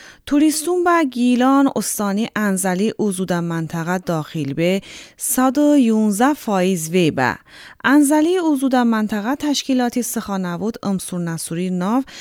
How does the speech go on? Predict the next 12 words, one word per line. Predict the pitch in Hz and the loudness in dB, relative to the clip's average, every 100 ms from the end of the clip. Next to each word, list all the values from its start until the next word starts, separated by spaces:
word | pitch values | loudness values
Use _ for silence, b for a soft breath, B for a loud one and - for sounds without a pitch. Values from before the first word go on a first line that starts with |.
| B B | B B
شش | - 220 185 - 190 | -4 0 0 0 -2
مانگی | 175 170 175 240 | -2 -2 0 2
مدت | 196 160 - 190 226 - | 2 0 -2 -4 -4 -2
ده | 269 285 B B - | 0 0 B B -4
دوار | 220 233 247 247 | -2 2 0 2
دستوری | 254 240 254 254 330 | 0 -2 -2 -2 0
همینه | 269 240 220 208 214 | 0 2 2 2 0
وقتی | 190 185 180 - 254 | 0 -2 -4 -2 2
نسبت | 226 - - 160 160 | 2 -2 -6 -6 -4
ده | 151 | -6
صد | 160 - 226 269 | -6 -4 -2 2
و | 302 | 2